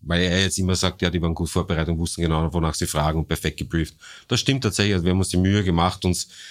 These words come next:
also die wichtigsten Punkte, was Forstwirtschaft angeht, anzuschauen und auch damit wir die richtigen Fragen stellen konnten. Also wir haben uns schon die Mühe gemacht, das mit Ernst zu betreiben.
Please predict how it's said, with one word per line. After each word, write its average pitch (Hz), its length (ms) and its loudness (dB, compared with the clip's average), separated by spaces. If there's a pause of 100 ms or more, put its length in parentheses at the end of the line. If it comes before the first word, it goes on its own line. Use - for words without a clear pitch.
(180)
also 85 180 -2
die 85 140 0
wichtigsten 95 560 0
Punkte, 98 420 0
was 90 140 0
Forstwirtschaft - 840 -2
angeht, 87 360 0
anzuschauen 87 560 0
und 85 100 0
auch 80 140 -4 (140)
damit 85 260 -2
wir 90 80 0
die 87 60 2
richtigen 82 240 -2
Fragen 82 260 0
stellen 87 240 -2
konnten. 87 300 -4
Also 82 140 -2
wir 101 40 0
haben 110 80 2
uns 127 80 0
schon 131 120 2
die 123 40 2
Mühe 117 220 4
gemacht, 95 440 2 (300)
das - 140 -10
mit 90 180 0
Ernst 85 320 -2
zu 92 120 -2
betreiben. 82 480 0